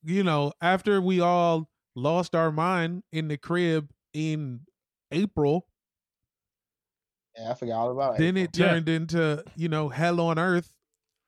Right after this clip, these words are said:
Speaker 3: We did lose our minds staying inside, and then these protests started happening, and it's like, oh, we have a reason that supersedes staying inside,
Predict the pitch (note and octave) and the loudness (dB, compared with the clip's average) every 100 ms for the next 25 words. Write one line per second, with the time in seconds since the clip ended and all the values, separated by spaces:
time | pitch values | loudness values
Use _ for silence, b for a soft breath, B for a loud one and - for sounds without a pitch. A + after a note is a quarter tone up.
0 | _ _ _ _ - C#3 G#3+ F3 E3 E3 | _ _ _ _ -4 0 0 0 0 0
1 | D#3+ C#3+ D3 D3 C#3+ G#2+ - _ - - | 0 0 2 0 -2 -6 -16 _ -14 -6
2 | D3+ C#3+ C3+ - D3 C3+ C3 B2+ A#2+ - | -2 -2 -2 -2 -2 0 0 -2 -4 -6
3 | A#2+ A#2 B2 B2 A#2+ A#2 A2 _ _ _ | -8 -4 -2 -2 -4 -8 -12 _ _ _
4 | _ _ _ _ _ _ _ _ _ - | _ _ _ _ _ _ _ _ _ -8
5 | C#3+ A2 - C#3+ C3 B2 - C3+ A#2 G#2 | -4 -4 -2 -2 0 -2 -2 -2 -2 -2
6 | G#2+ G#2 G#2 G#2 G2+ G2+ F#2+ A#2+ G2+ F#2+ | -4 -4 -4 -6 -6 -6 -4 -2 -2 -2
7 | - D#3+ D3+ B2 A2+ B2 B2 A2+ G2+ - | -6 -2 2 2 2 2 0 -2 -6 -16
8 | _ _ _ _ _ _ - C3 A#2 C3 | _ _ _ _ _ _ -6 -2 2 2
9 | B2+ A#2 A2+ G#2 F#2+ B2+ G2+ - B2 G#2+ | 2 0 -2 -4 -6 -6 -4 -4 -4 -6
10 | - C3+ A2+ G2+ G2 - - _ _ - | -2 0 0 -2 -6 -8 -8 _ _ -8
11 | - A2+ G#2 G2 B2 A2+ G#2 F#2+ | -2 0 0 -2 0 0 0 -2